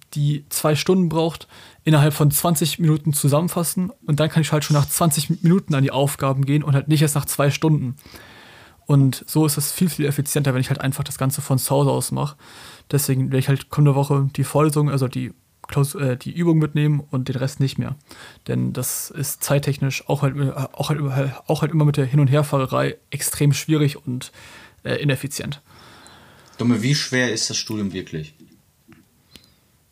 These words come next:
Speaker 2: Also das ist jetzt einfach, ist das, also ich meine, V W L soll, soll, soll hart sein, so das, das, das wissen wir, aber wie schwer ist es wirklich? Ich meine, du bist jetzt in der dritten Woche, du bist jetzt noch nicht irgendwie tief drin im Studium,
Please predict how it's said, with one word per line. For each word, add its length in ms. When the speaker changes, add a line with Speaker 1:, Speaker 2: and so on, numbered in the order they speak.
Speaker 2:
Also 260
das 340
ist 180
jetzt 180
einfach, 320
ist 200
das, 280
also 380
ich 180
meine, 220
V 260
W 100
L 240
soll, 460
soll, 260
soll 280
hart 200
sein, 320
so 160
das, 220
das, 320
das 180
wissen 280
wir, 140
aber 200
wie 120
schwer 200
ist 120
es 120
wirklich? 420
Ich 140
meine, 160
du 100
bist 140
jetzt 160
in 60
der 100
dritten 320
Woche, 240
du 60
bist 140
jetzt 140
noch 80
nicht 200
irgendwie 220
tief 300
drin 180
im 120
Studium, 520